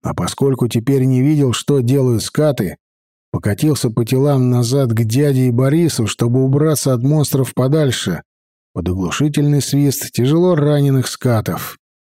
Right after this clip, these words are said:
Сильные руки подхватили меня и помогли встать на ноги.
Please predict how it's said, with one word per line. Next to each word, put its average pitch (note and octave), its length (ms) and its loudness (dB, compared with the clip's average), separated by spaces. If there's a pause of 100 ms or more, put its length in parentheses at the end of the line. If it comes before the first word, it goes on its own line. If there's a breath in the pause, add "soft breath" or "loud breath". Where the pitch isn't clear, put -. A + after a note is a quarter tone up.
(640)
Сильные D#3+ 480 0
руки D#3+ 280 2
подхватили C#3+ 640 0
меня C#3+ 340 2
и C3+ 40 0
помогли C3 460 2
встать B2+ 360 -2
на C3 180 2
ноги. F2+ 380 -2